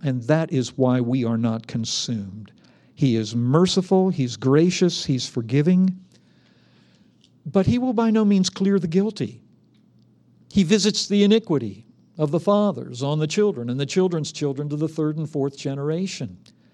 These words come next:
When we talk about the mercy of God, it doesn't mean that he is a God who does not judge and will not punish.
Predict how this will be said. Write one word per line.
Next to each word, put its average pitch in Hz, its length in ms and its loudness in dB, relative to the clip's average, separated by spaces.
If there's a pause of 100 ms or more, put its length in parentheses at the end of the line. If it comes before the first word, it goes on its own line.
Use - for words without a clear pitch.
(340)
When 151 120 0
we 160 80 4
talk 240 220 4
about 220 200 2
the 196 80 0
mercy 202 440 2
of 147 120 0
God, 170 400 -2
it - 440 -20
doesn't 202 280 -2
mean 156 320 2
that 117 100 -2
he 175 160 -4
is 127 140 -2
a 117 40 -4
God 139 320 -4
who 123 100 -2
does 135 300 -2
not 131 220 -4
judge 131 400 -4
and 117 120 -4
will 131 160 -2
not 113 220 -4
punish. 131 540 -6